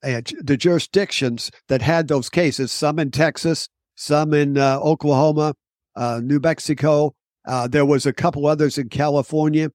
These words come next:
and we started trying to, uh, dig up everything we could on those cases so we could see if there was any similarities to,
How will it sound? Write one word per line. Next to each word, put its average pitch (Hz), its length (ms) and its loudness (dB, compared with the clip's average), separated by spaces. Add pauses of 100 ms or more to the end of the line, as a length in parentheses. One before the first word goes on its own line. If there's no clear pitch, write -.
and 139 320 4
we 139 160 4
started 165 560 2
trying 160 380 -2
to, 135 180 0 (260)
uh, 127 140 -4
dig 156 260 -2
up 151 140 0
everything 147 420 0
we 131 160 0
could 143 460 0 (320)
on 131 460 2 (180)
those 165 320 2
cases 127 580 -2 (140)
so 151 200 0
we 143 120 2
could 131 160 -2
see 165 180 2
if 131 120 2
there 131 160 2
was 123 260 0
any 156 340 2
similarities 135 840 2
to, 107 260 -6